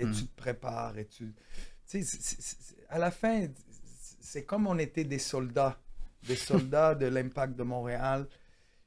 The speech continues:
Speaker 1: et on vivait d'une certaine manière, et c'était normal pour nous, ok ?
Speaker 2: Mhm.
Speaker 1: Et à la fin, encore une fois,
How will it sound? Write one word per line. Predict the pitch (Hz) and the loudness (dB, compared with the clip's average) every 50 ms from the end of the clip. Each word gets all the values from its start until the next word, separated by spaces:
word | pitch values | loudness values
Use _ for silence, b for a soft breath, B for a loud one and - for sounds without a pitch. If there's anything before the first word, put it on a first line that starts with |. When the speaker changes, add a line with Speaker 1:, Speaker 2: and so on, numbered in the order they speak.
| - - - | -20 -8 0
Speaker 1:
et | 131 160 175 180 175 170 170 - - - - - _ - _ - _ _ _ _ _ _ - - - - | 4 6 8 8 8 8 4 0 -12 -20 -20 -20 _ -20 _ -20 _ _ _ _ _ _ -20 -20 -8 -4
on | - 147 | -2 0
vivait | 139 151 160 143 156 180 180 | 0 0 2 4 6 4 6
d'une | 156 160 147 135 | 6 4 2 2
certaine | - - 156 156 - - 156 143 143 | 2 2 0 0 2 0 0 0 2
manière, | 139 131 127 127 131 135 143 143 135 | 0 0 0 2 2 2 0 0 0
et | 131 | -2
c'était | 117 - 127 117 - - 127 | -2 -2 -4 -4 -2 -2 0
normal | 123 127 123 120 117 127 127 127 123 113 110 - | 0 0 0 0 0 0 0 0 0 -2 -6 -10
pour | - 127 127 | -12 -8 -4
nous, | 117 110 110 117 131 - - - - - - - - - | -4 -2 -2 -4 -6 -8 -12 -12 -14 -16 -18 -18 -20 -20
ok ? | - - - - 127 139 147 - | -20 -18 -4 -2 0 0 0 0
Speaker 2:
Mhm. | - 110 110 110 101 107 - - - - _ - | 0 0 2 0 0 -2 -6 -16 -20 -20 _ 4
Speaker 1:
Et | 127 135 | 6 6
à | 143 156 | 8 8
la | 175 175 170 | 6 4 2
fin, | - - - 196 208 214 214 208 - - - - - _ _ - - - - - - - - _ - _ - - - - - - - - - - | 0 -2 -2 0 2 2 0 -2 -4 -10 -20 -20 -20 _ _ -20 -20 -20 -20 -20 -20 -20 -20 _ -20 _ -20 -20 -20 -20 -20 -20 -20 -20 -16 -8
encore | 139 151 143 - - 185 180 170 170 | -6 -6 -6 0 0 2 2 4 2
une | 156 | 0
fois, | 135 - - 160 160 139 - | -2 -2 0 2 2 2 0